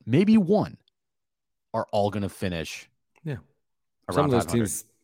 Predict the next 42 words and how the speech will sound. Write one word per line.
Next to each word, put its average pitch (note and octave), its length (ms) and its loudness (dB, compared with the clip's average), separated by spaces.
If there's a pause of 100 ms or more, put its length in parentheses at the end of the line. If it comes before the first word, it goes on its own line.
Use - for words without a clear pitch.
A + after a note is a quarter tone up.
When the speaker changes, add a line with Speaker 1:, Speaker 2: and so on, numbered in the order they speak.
(180)
Speaker 2:
aren't A#2 240 4
in A#2+ 60 0
the A2+ 80 -2
postseason, A#2 440 0
obviously, D#2 440 -4
as E2+ 120 -4
we F2 120 -4
know. F2+ 180 2
Speaker 1:
Or B2 220 -2
not E3 180 0
winning E3 140 2
a D#3+ 40 2
World D#3+ 160 2
Series. E3 340 -4 (200)
Speaker 2:
No G2 240 0
doubt. F2+ 420 2
Um, G2+ 460 2
we're A#2 140 2
gonna A#2+ 100 2
get B2+ 100 8
back B2 140 8
to G2 80 -12
the F2 80 -10
Supers G2+ 300 -2
in F2+ 40 -4
a F#2+ 40 0
moment. F2+ 340 0
Last G#2+ 240 6
thing G#2 160 -2
from G#2+ 180 -4
Pedro F#2 440 2
is, E2+ 160 -2
"So G#2+ 160 0
the F#2+ 60 -2
piñata F#2+ 380 2
parties F#2 300 -2
continue?" F2 460 -4
That's D#2+ 180 -4
my E2 80 -4
last D#2+ 220 -4
question. F2 260 -4
Like, D#2+ 160 -6